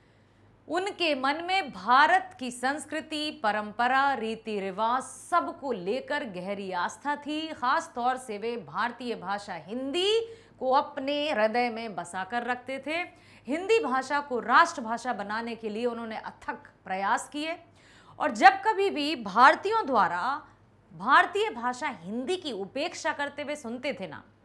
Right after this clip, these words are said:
<laughs> बड़ी, मतलब, सोचते थे कि क्या लोग हैं जो रहते भी वहीं हैं, खाते भी वहीं की हैं और निंदा भी वहीं की करते हैं। यूं तो फादर कामिल बुल्के की, अ, के बारे में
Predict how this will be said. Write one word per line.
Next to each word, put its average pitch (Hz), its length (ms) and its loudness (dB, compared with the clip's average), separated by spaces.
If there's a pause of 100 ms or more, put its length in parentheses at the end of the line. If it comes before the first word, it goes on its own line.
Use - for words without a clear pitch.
(200)
<laughs> 262 60 -8 (1080)
बड़ी, 359 600 6 (480)
मतलब, 302 220 -6
सोचते 359 380 -6
थे 403 100 -2
कि 440 160 2 (460)
क्या 349 260 2
लोग 277 420 0
हैं 185 440 -12 (340)
जो 240 160 -6
रहते 240 520 -4
भी 381 140 2
वहीं 262 360 -2
हैं, 185 400 -8
खाते 240 520 0
भी 403 120 2
वहीं 233 340 -4
की 226 180 -10
हैं 175 200 -10
और 254 80 -6
निंदा 208 420 0
भी 370 120 0
वहीं 240 280 -4
की 190 100 -10
करते 151 320 -12
हैं। - 100 -20 (480)
यूं 339 220 -2
तो 415 320 0
फादर 320 500 2
कामिल 285 440 -2
बुल्के 247 400 -6
की, 269 400 -10
अ, - 80 -10
के 214 380 -4
बारे 233 240 4
में 294 300 -6